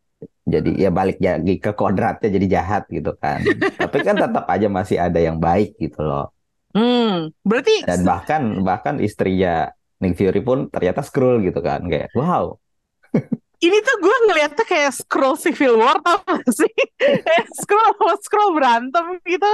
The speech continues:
Speaker 2: Terus manusia terjepit di tengah-tengah, semua karena
Speaker 1: Iya.
Speaker 2: Nick Fury gitu.
Speaker 1: Iya,
Speaker 2: Em,
Speaker 1: iya, iya.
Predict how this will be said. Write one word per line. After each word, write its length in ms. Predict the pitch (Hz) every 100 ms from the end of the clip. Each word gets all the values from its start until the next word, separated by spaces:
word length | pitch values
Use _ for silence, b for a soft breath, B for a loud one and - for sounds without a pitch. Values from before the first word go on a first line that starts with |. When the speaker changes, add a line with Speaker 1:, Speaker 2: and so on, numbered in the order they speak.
| 403 B 370 339
Speaker 2:
Terus 220 | - 233 339
manusia 640 | 302 277 294 302 320 - -
terjepit 640 | 262 247 233 233 - 190
di 80 | -
tengah-tengah, 640 | 220 208 208 208 208 254 254 _ _
semua 320 | - 214 214
karena 320 | 226 233 208
Speaker 1:
Iya. 80 | 202
Speaker 2:
Nick 140 | - -
Fury 320 | 208 196 190 - -
gitu. 240 | 180 - 170 190 B B B B
Speaker 1:
Iya, 160 | 120 135
Speaker 2:
Em, 180 | 220 226
Speaker 1:
iya, 140 | 107 98
iya. 120 | 92